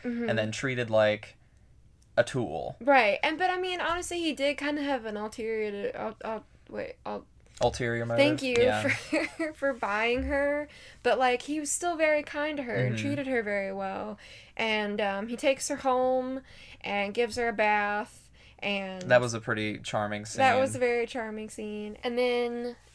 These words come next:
Speaker 1: it kind of goes from there where, um, he just keeps, like, teasing her about stuff, and,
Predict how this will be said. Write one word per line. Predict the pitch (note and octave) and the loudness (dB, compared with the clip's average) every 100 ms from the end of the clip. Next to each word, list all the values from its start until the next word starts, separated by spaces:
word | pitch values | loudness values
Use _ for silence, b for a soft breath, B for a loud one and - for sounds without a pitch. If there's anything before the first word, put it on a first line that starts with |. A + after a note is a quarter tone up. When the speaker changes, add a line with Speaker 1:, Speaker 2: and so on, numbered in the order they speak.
| - - | -20 -4
Speaker 1:
it | A3+ | -4
kind | A3 A#3+ | -2 -4
of | B3 A#3 | -4 -2
goes | A3 A#3 - | -2 -2 -2
from | A#3 A3 | -4 0
there | A3 A3 A3 A3 A3 - | 0 2 2 2 -2 -4
where, | F#3+ F#3 G3 F#3+ G3+ G3 G#3 - | -4 -2 0 -2 -4 -6 -10 -12
um, | G3 F#3 F3+ F3+ F#3 F#3+ G3+ - _ _ _ _ - _ _ - - | -10 -8 -10 -10 -12 -14 -18 -20 _ _ _ _ -20 _ _ -20 -10
he | A#3+ | -6
just | B3 A#3+ | -4 -4
keeps, | B3+ - G3 | -6 -4 -2
like, | F#3 F#3 | 0 -2
teasing | - D4+ C#4+ C#4+ | -4 -4 -2 0
her | C#4 | 2
about | C4+ B3+ - | 4 2 0
stuff, | - B3 B3 A#3+ A#3+ - | 0 2 4 4 0 -6
and, | - F#3+ F3 F3+ F3 F3 | -8 -4 -2 -4 -6 -10